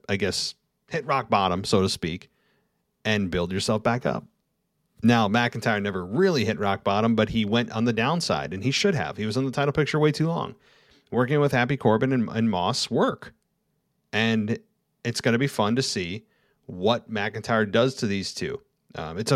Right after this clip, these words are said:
it's a shame that Jeff Hardy wasn't involved in this because I'm sure they were eventually working to a Sheamus,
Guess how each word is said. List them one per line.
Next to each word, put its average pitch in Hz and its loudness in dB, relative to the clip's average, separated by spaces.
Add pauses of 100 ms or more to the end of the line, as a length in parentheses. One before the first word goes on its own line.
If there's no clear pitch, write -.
(120)
it's 131 -2
a 131 2
shame 170 4
that 139 2
Jeff 135 4
Hardy 135 2
wasn't 127 -2
involved 117 -2
in 117 2
this 117 2
because 104 -4
I'm 101 -2
sure 110 4 (460)
they 123 2
were 110 2
eventually 113 0
working 107 0
to 104 0
a 87 0
Sheamus, 107 0